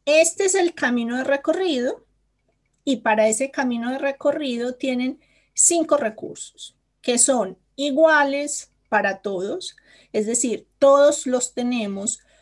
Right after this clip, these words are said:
todos tenemos acceso a esos recursos y tenemos la posibilidad de cultivarlos.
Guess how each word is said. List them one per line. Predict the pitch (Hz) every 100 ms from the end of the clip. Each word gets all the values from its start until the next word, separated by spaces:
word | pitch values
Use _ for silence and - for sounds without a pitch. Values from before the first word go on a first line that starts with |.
| _ _ _ _ _
todos | 277 277 285 -
tenemos | 247 226 233 240
acceso | 220 - - 277 302 302 247
a | 214
esos | 202 - 226 254
recursos | 240 - 311 262 220 - - - - _ _ _ _
y | 302 269
tenemos | 269 247 226 226 247
la | 247 233 233 -
posibilidad | 262 269 - 254 262 254 254 240 226
de | 220 220 -
cultivarlos. | 262 254 240 - 202 170 - - - - - -